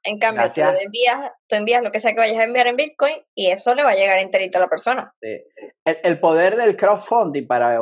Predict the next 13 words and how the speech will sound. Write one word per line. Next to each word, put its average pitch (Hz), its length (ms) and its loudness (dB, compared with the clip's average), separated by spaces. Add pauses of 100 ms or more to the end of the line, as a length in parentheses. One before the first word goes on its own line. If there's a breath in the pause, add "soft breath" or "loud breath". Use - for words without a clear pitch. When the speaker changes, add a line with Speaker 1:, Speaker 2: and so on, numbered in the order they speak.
(100)
Speaker 2:
causas 156 340 -4
humanitarias 156 720 -4
de 135 140 -4
las 104 120 -8
criptomonedas 127 600 -8 (400 soft breath)
está, 151 640 -2 (220)
no 143 140 -6
se 165 120 -6
ha 151 80 -2
tocado 135 360 -2
mucho. 131 320 -10 (200)
Por 123 120 -6
ejemplo, 165 600 0